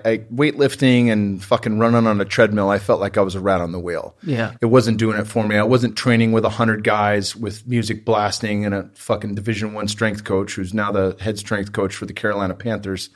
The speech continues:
Speaker 1: football team. Like, that didn't exist.
Speaker 2: Mm-hmm.
Speaker 1: So <clears throat> I wanted something where I'd be, have a deeper connection. I wanted the human interaction,
Speaker 2: Mm-hmm.
Speaker 1: and martial arts was gonna give me that. So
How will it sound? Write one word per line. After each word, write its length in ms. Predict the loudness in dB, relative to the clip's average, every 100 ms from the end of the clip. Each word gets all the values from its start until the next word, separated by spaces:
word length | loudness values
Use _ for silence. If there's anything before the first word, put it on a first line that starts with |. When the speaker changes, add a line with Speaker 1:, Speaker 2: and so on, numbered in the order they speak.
| _ _
Speaker 1:
football 320 | -4 2 2
team. 220 | 2 -2
Like, 220 | -2 -2 2
that 180 | 2
didn't 180 | 4 2
exist. 580 | 2 2 2 2 -8 -10
Speaker 2:
Mm-hmm. 400 | -8 -4 -2 -2 -4
Speaker 1:
So 480 | -4 2 6 6 2 -4 -4 -2 -2 -6 _
<clears throat> 580 | _ _ _ -20 _ 2
I 80 | 4
wanted 320 | 6 6 6
something 320 | 4 4 4
where 100 | 4
I'd 140 | 6 4
be, 140 | 4
have 160 | 2 0
a 20 |
deeper 260 | 0 -2
connection. 400 | 0 2 2 4
I 60 | 4
wanted 240 | 6 6
the 60 | 4
human 420 | 2 6 8 8
interaction, 720 | 6 6 4 2 0 -4 -6
Speaker 2:
Mm-hmm. 440 | -8 -4 -2 0 0
Speaker 1:
and 200 | 0 2
martial 400 | 4 4 4 4
arts 240 | 4 2
was 140 | -6 -4
gonna 180 | -4
give 200 | -2 0
me 180 | 2 2
that. 360 | 2 -2 -4 -12 -12
So 640 | -4 2 4 2 -2 -6